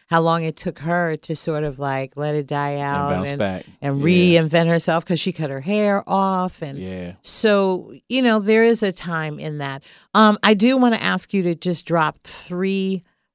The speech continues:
Speaker 1: pearls,
Speaker 2: Mm.
Speaker 1: diamonds,
Speaker 2: Mm.
Speaker 1: nuggets for actors from a manager's perspective.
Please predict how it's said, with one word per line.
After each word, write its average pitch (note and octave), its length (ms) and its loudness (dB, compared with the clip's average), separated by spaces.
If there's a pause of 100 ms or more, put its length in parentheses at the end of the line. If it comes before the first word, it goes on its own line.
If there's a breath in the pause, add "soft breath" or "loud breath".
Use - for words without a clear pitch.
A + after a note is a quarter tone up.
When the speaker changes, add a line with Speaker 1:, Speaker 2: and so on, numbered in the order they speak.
(220)
Speaker 1:
pearls, C3+ 800 -4 (120)
Speaker 2:
Mm. C3+ 40 -2
Speaker 1:
diamonds, D3+ 640 0
Speaker 2:
Mm. D#3 240 -2
Speaker 1:
nuggets E3 540 0
for D3+ 220 -4
actors D#3 800 0
from D#3 180 -6
a D3+ 60 -4
manager's E3 680 -4
perspective. D#3 760 -6